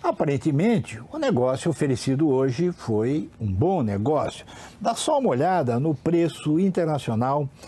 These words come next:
do petróleo. Começou o ano a cinquenta e já está a oitenta e um dólares o barril. Logo,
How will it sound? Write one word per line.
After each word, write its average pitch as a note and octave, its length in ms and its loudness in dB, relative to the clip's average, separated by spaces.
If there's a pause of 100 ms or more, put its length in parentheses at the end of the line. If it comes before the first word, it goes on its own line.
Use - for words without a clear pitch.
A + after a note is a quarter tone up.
(220)
do D3 160 2
petróleo. A#2+ 640 0
Começou D3 540 0
o D3 40 4
ano C3 340 2
a A#2+ 80 2
cinquenta F#3+ 840 0 (280)
e C#3+ 160 2
já C3+ 160 0
está C3+ 440 -2 (160)
a C3+ 260 -2
oitenta C#3 640 -2
e A#2+ 100 2
um B2+ 240 0 (300)
dólares B2 760 0
o C3 120 0
barril. A2+ 420 -2 (580)
Logo, A#3 680 0